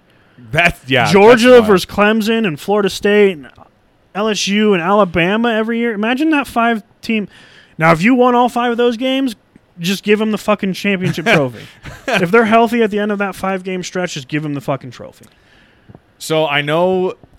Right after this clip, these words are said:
Speaker 1: we were just mainly doing, like, the Power Five, but, uh, my New Mexico State Aggies are playing in Conference U S A starting this season. They actually had the most movement of any conference.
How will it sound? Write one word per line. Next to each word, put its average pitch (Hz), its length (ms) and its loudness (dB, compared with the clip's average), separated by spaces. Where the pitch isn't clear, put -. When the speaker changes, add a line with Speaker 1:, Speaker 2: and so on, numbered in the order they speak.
Speaker 1:
we 135 100 -4
were 131 120 -4
just 120 260 -12
mainly 117 300 -6
doing, 113 200 -8
like, 107 140 -12
the - 80 -18
Power 95 300 -10
Five, 92 440 -12
but, 98 260 -8
uh, 90 320 -12
my 131 180 -2
New 131 120 -6
Mexico 120 260 -8
State 110 260 -6
Aggies 98 320 -8
are 90 60 -12
playing 98 260 -14
in 92 80 -14
Conference 95 400 -14
U 98 120 -10
S 87 140 -14
A 92 120 -10
starting 92 320 -10
this 90 140 -12
season. 98 540 -12
They 120 120 -2
actually 147 360 -2
had 113 180 -6
the 101 80 -10
most 113 400 -6
movement 101 340 -12
of 87 80 -20
any 101 200 -16
conference. 95 760 -18